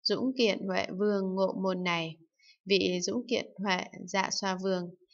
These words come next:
hiểu ngộ và minh bạch được đạo lý môn giải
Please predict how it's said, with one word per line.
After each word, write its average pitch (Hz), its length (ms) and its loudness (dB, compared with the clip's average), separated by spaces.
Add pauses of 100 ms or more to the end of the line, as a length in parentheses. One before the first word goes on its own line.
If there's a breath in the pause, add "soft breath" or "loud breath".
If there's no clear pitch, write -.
(280 loud breath)
hiểu 180 200 2
ngộ 180 440 2
và 170 260 0
minh 254 280 2
bạch 165 200 0 (120)
được 160 200 -4
đạo 170 220 0
lý 180 400 -4
môn 190 240 0
giải 165 200 -6